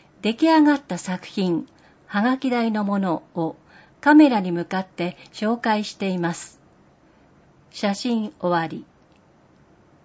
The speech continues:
和光市でフレイル防止。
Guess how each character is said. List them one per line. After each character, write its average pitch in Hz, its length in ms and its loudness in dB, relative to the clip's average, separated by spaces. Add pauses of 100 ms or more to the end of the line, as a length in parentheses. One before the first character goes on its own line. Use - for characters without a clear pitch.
(1500)
和 196 180 0
光 359 260 2
市 202 180 -6
で - 260 0
フ 208 200 -4
レ 311 220 6
イ 262 60 6
ル 180 100 0
防 185 240 0
止。 185 320 -2